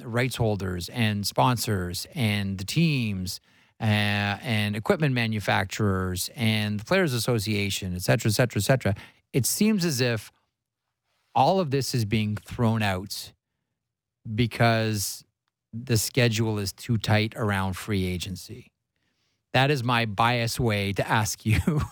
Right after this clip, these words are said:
<laughs> my biased way to ask you what you think about the idea of decentralizing the draft, because I really do wonder if we are headed that direction, if I'm reading the tea leaves right here.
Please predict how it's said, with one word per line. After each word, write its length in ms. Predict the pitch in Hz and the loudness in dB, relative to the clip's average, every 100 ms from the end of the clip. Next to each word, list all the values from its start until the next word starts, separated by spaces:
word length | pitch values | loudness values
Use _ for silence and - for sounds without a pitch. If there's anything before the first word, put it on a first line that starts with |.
| - | -8
<laughs> 240 | - - - | -20 -6 2
my 100 | 127 | 4
biased 380 | 113 135 139 143 | 4 2 2 0
way 140 | 127 | 0
to 60 | 113 | 2
ask 320 | 110 104 - | 0 0 0
you 120 | 104 | -2
what 180 | 98 110 | 0 -2
you 120 | 110 | -2
think 200 | 101 104 | -2 -2
about 220 | 98 101 | 0 -2
the 100 | 107 | 0
idea 280 | 101 95 101 | -2 0 -2
of 60 | 90 | -2
decentralizing 800 | 101 - 104 - 98 95 92 95 | -2 0 -2 0 0 0 0 -2
the 60 | |
draft, 280 | 90 95 90 | 0 -2 0
because 200 | 101 104 | 0 0
I 120 | 123 | 2
really 300 | 135 135 131 | 0 0 0
do 160 | 123 123 | 0 0
wonder 300 | 110 110 104 | 0 -2 -2
if 100 | 98 | -2
we 120 | 110 | 0
are 80 | 104 | 0
headed 260 | 101 107 95 | 0 -2 -2
that 180 | 104 | -2
direction, 460 | - 101 92 - 104 | -2 -2 -2 -2 -2
if 100 | 101 | 0
I'm 160 | 104 101 | 0 0
reading 200 | 101 98 | -2 -4
the 60 | |
tea 200 | 87 104 | -4 -4
leaves 260 | 98 92 92 | -2 -4 -4
right 200 | 95 90 | -4 -4
here. 260 | 92 101 | -8 -10